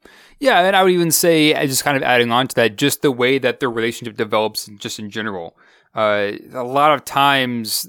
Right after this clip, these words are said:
there isn't much substance that's there, not all the time,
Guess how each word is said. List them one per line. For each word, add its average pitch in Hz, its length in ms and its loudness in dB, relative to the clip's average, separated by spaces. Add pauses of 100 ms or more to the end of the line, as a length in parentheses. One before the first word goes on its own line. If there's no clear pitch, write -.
(200)
there 143 600 2
isn't 156 760 -2
much 139 520 -2
substance 131 880 -4
that's 117 300 -6
there, 113 640 -2 (280)
not 160 160 -2
all 143 100 -4
the 110 100 -6
time, 87 360 -14